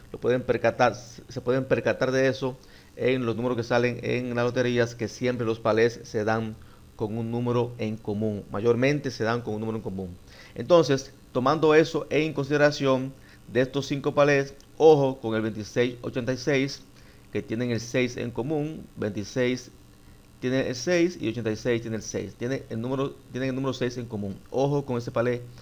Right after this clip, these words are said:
veintiséis ochenta y seis. Y ojo también entonces con el veintiséis treinta y dos, que tienen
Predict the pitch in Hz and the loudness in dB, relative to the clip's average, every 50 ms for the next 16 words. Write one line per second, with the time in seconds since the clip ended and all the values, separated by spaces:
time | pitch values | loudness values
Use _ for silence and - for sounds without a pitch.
0 | - - - - - - 110 113 110 113 110 - - 127 127 127 135 - - - | -20 -20 -20 -20 -12 -6 -6 -6 -4 -6 -8 -6 -2 0 0 0 0 -4 -8 -10
1 | - 120 104 - 120 135 131 127 - - 135 131 131 127 - - - - - - | -8 -8 -6 -4 -4 -4 -4 -2 0 0 0 2 0 -2 -4 -12 -20 -20 -20 -20
2 | - - - - - - - 110 113 117 123 123 131 131 127 123 123 117 110 107 | -20 -20 -20 -20 -16 -10 -6 -4 -2 0 2 4 4 4 2 0 0 -2 -2 -2
3 | 113 117 113 113 110 - 117 117 117 - 120 113 117 - - 110 110 110 110 120 | -2 -2 -4 -4 -2 -2 -2 -2 -2 -4 -8 -8 -8 -6 -6 -4 -2 -2 -2 -2
4 | 123 117 - - - - - - - - - - - 135 117 120 120 120 127 107 | -2 -4 -8 -14 -18 -20 -20 -20 -20 -20 -20 -12 -4 0 2 2 2 0 -6 -8
5 | - - - 117 120 127 120 - - - - - - - - - - - - - | -4 0 2 2 2 2 0 -4 -10 -14 -20 -20 -20 -20 -20 -20 -20 -20 -20 -12
6 | - - 117 127 131 131 127 131 123 127 120 131 127 123 120 120 - - 110 - | -4 0 0 0 0 0 0 0 0 2 2 2 2 0 0 -4 -8 -8 -8 -6
7 | - 120 113 120 117 117 117 | -4 -4 -2 -2 -2 -4 -4